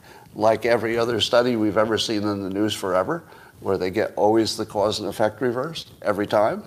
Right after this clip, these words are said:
like every time. It's almost impossible to see something that doesn't look like they've reversed the cause and effect.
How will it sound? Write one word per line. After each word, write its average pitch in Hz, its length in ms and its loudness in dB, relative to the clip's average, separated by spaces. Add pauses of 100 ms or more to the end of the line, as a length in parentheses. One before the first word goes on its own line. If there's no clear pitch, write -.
(460)
like 156 220 2
every 175 260 2
time. 58 240 -6 (840)
It's 156 160 2
almost 170 380 4
impossible 135 640 4
to 123 120 -4
see 135 200 0
something 113 540 -2 (460)
that 101 200 2
doesn't 131 480 4
look 71 320 -6 (560)
like 104 220 0
they've 107 180 2
reversed 107 500 0
the 113 80 -8
cause 113 300 0
and 120 80 -8
effect. 123 480 -10